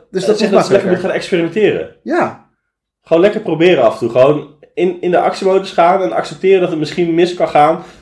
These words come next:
Speaker 2: dat er een bananenschil zou kunnen liggen.
Speaker 1: Maar dat je het eigenlijk nog niet weet, maar daar kom je vanzelf achter.
Speaker 2: Precies dat.
Speaker 1: Oh ja. Dus dat geeft wel, eh, lekker, eh,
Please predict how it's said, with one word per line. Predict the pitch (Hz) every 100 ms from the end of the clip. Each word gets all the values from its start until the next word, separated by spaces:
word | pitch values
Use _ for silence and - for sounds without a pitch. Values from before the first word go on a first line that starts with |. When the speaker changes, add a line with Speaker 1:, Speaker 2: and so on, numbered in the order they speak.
| _
Speaker 2:
dat | 135 160
er |
een | 160
bananenschil | 143 147 147 143 151
zou | 139 160 170
kunnen | 156 127
liggen. | 139 143 208 226 - -
Speaker 1:
Maar | -
dat | 143
je | 147
het | 131
eigenlijk | 165 151 156
nog | 143
niet | 139
weet, | 196 196
maar | 143
daar | 143
kom | 151 156
je |
vanzelf | 151 147 196
achter. | 160 - 98 - -
Speaker 2:
Precies | 151 190 147
dat. | 110 92 - -
Speaker 1:
Oh | 269
ja. | 220 - - - - -
Dus | 143 -
dat | 107
geeft | 107 107
wel, | 110 113 117
eh, |
lekker, | 120 123 131 135 135
eh, | 135 139 139 139